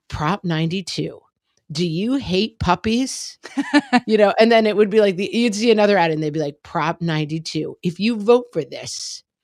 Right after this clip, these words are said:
Speaker 1: a seal gets clubbed." Like, and you'd be like, "Wait, what? Like, how can these be the two choices?" Like, it, it, it, they would try to make things so binary, and there's a lot,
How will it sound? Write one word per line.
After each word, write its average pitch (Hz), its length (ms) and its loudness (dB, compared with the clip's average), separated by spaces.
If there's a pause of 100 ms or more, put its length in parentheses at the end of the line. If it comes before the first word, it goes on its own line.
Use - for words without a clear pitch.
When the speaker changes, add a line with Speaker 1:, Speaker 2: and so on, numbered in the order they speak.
(420)
Speaker 1:
a 180 80 0
seal 147 440 -4
gets 170 280 -4
clubbed." 147 540 -12
Like, 202 160 0
and 240 100 0
you'd 247 100 0
be 240 40 6
like, 240 140 4
"Wait, 254 180 4
what? 233 460 4
Like, - 160 4
how 269 400 4
can 302 180 0
these 277 220 4
be 254 160 0
the 220 120 -2
two 220 200 -4
choices?" 202 560 0
Like, 208 180 -2 (640)
it, 262 60 -4
it, - 320 -4
it, 226 200 -6
they 262 100 2
would 262 120 -2
try 269 220 2
to 294 80 4
make 277 220 0
things 240 220 -2
so 247 640 4 (460)
binary, 180 880 0
and 202 320 -6
there's 220 260 0
a 214 80 -4
lot, 196 600 -2